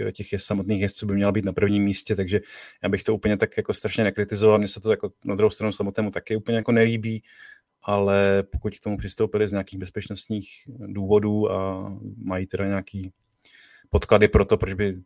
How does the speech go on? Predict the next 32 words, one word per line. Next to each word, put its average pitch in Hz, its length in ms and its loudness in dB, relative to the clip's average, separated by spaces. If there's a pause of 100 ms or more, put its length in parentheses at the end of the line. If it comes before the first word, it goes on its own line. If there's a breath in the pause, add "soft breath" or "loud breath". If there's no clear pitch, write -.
(200)
si 107 100 -4
přáli, 98 280 2
aby 98 100 0
tomu 104 160 0
tak 101 140 2
bylo, 95 240 4
tak, 98 160 -6 (180)
eh, 98 480 -6
tak 98 120 -8
dobře, 104 260 0
no. 90 180 -2 (920 loud breath)
Matěj 110 280 4
van 110 100 6
der 110 180 10
Poel 110 340 6
to 107 200 2
označil 107 420 2
za 101 120 2
vtip, - 420 -4 (200)
pak 101 120 -10
to 107 100 -10
trošku - 320 -8
ko-, 101 400 -4
eh, 101 40 -8
trošku 107 340 -4
jako 110 160 2
korigoval 110 680 6 (480 loud breath)
nějakým 107 260 -2
svým 113 200 0
dalším 104 340 0
prohlášením, 104 720 -2
že, 101 440 -6